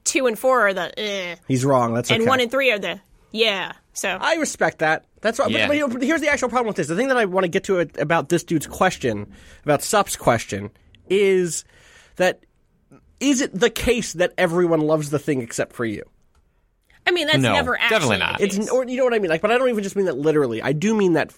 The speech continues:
Speaker 2: figuratively, in that I think
Speaker 1: Right.
Speaker 2: there really is a community of haters of most things that do succeed, that do very well. And I say that because I have the same arguments lobbed at me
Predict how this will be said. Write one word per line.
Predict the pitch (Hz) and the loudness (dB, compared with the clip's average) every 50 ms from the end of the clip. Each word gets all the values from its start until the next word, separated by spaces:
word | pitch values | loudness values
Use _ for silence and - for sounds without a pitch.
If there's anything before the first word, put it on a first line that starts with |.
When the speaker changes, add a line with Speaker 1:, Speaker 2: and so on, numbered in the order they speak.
| _ - - | _ -8 0
Speaker 2:
figuratively, | - 180 160 147 151 143 131 117 117 113 113 113 113 107 110 208 - - - - - - | 0 0 2 2 0 0 0 0 0 -2 -2 -4 -4 -4 -6 -8 -10 -16 -20 -20 -18 -8
in | - - 254 269 | 0 0 2 2
that | 247 226 196 175 - - _ _ _ _ _ _ - | 4 2 2 2 0 -4 _ _ _ _ _ _ 0
I | 170 170 | 0 0
think | 160 - 226 302 311 | 0 0 0 0 0
Speaker 1:
Right. | - - | 0 0
Speaker 2:
there | 262 247 | 0 0
really | 220 185 185 233 269 269 254 208 | 2 2 2 2 2 2 2 2
is | 190 202 180 175 | 2 0 0 0
a | - | -2
community | - 160 147 143 147 165 160 151 147 135 | -2 0 2 2 4 4 2 2 2 0
of | 123 | 0
haters | 113 - - 139 139 135 120 92 - 104 - - - _ _ _ _ - | -2 -2 0 0 2 2 0 -2 -4 -6 -8 -8 -10 _ _ _ _ -2
of | 147 147 139 | -2 0 2
most | 147 143 139 143 156 147 - - | 2 2 4 4 2 0 -2 -8
things | - - 156 147 143 131 123 120 117 110 - - - - - | -2 0 2 2 2 2 2 0 -2 -4 -6 -12 -16 -8 -2
that | - 139 127 117 | -2 -2 -2 -2
do | 143 143 123 | -2 -2 -2
succeed, | - - 120 - - - 143 131 120 107 104 | -2 -4 -6 -6 -4 -2 0 0 0 0 -2
that | 110 113 | -4 -4
do | - 139 135 127 | 0 0 0 0
very | 113 120 113 113 110 110 | 2 2 0 2 0 0
well. | 113 120 127 135 135 127 107 - - - - - | 0 0 2 2 0 0 -2 -6 -12 -20 -16 -6
And | - 151 | -2 0
I | 170 165 | 2 2
say | 147 - 220 233 233 | 2 2 0 0 2
that | 214 165 143 | 2 0 0
because | 147 131 143 | -2 -2 0
I | 135 | 0
have | 131 156 143 135 | 0 0 -2 -2
the | 143 | -2
same | - - - 151 151 151 147 - - | -4 -2 0 0 0 0 -2 -2 -2
arguments | - 139 143 143 147 143 123 120 110 - | 0 0 0 2 0 -2 -2 -2 -4 -4
lobbed | 113 113 117 110 107 127 139 143 165 | -6 -6 -4 -2 -2 -2 -2 0 0
at | 170 - | 0 0
me | 170 196 196 220 233 | 2 0 0 0 -2